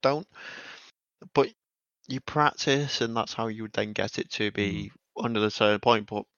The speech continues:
Speaker 1: it literally is just do not rush. 'Cause as soon as you rush, then it's, that's when things go awry. It's just when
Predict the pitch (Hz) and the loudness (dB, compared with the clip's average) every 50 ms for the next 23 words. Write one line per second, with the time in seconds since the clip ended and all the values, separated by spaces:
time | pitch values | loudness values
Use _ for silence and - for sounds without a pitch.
0 | _ - - - - 117 123 120 - - 107 - 104 101 - - 110 - - - | _ -8 -8 -6 -2 0 0 0 0 -2 -4 -4 -6 -4 -4 -2 -2 -2 -4 -4
1 | _ _ - 117 107 104 104 107 - - - - - - - - - - _ - | _ _ -4 -4 -4 -4 -6 -8 -8 -6 -6 -8 -6 -6 -6 -8 -8 -10 _ -18
2 | - - - - - _ _ - - 123 - - 143 135 120 113 - 110 104 113 | -18 -16 -18 -18 -20 _ _ -10 -4 -2 0 0 0 0 -2 -4 -4 -6 -6 -6
3 | 104 110 - - - - 208 202 - - - - - - - - - - 87 - | -6 -6 -4 -4 -4 -4 -6 -6 -10 -6 -4 -4 -2 -2 -4 -8 -10 -10 -12 -12
4 | - - - - - - - - - 80 - - - _ _ _ _ _ _ _ | -14 -14 -12 -12 -14 -12 -8 -8 -8 -8 -8 -10 -14 _ _ _ _ _ _ _
5 | _ _ _ _ _ _ _ _ _ _ _ _ _ - - - - - - - | _ _ _ _ _ _ _ _ _ _ _ _ _ -4 -2 0 0 0 -2 -6
6 | - - - - - - 117 107 107 101 | -8 -10 -10 -8 -4 -2 -2 -2 -2 -4